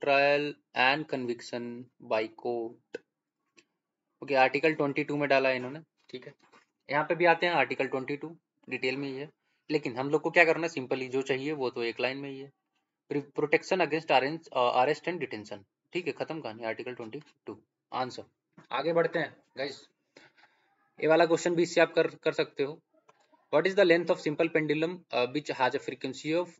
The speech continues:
point five hertz? Take G equal ten। अब इसको आप solve कैसे कर सकते हो? देखो, formula दिया हुआ है T equal two pi, uh, root length of pendulum, root, uh, divide by acceleration due to gravity। तो आप एक काम करो ना, आप पहले time निकाल लो। Time कैसे निकालोगे?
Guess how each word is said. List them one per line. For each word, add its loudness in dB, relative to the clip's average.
point -2
five 0
hertz? 0
Take 2
G -6
equal -4
ten। -2
अब -8
इसको -2
आप 0
solve 2
कैसे -2
कर 0
सकते -8
हो? -10
देखो, -4
formula 4
दिया 4
हुआ 2
है -4
T -6
equal 0
two -2
pi, 6
uh, -2
root -2
length -2
of -12
pendulum, 0
root, -6
uh, -6
divide 0
by 2
acceleration -4
due -4
to -8
gravity। -4
तो -2
आप 0
एक -8
काम 0
करो -2
ना, -4
आप -8
पहले -4
time -4
निकाल -16
लो। -20
Time -6
कैसे -6
निकालोगे? -4